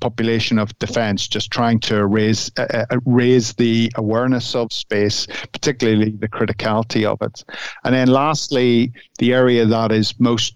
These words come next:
challenging but most important is they have the delegation on the funding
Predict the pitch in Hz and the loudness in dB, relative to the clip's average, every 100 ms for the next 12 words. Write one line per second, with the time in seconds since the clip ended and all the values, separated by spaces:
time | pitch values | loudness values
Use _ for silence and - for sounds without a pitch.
0 | - - 139 147 123 120 107 110 127 113 | -6 -2 0 2 2 2 0 0 -2 -4
1 | - 104 - 117 113 117 - 104 101 - | -2 -2 0 0 0 -2 0 -2 -2 -6
2 | - - - _ - 120 120 123 120 - | -10 -14 -18 _ -2 0 2 0 -2 0
3 | 113 135 143 131 131 - 131 117 110 - | 2 2 2 2 0 2 2 2 2 2
4 | 127 120 98 104 | 4 4 2 -2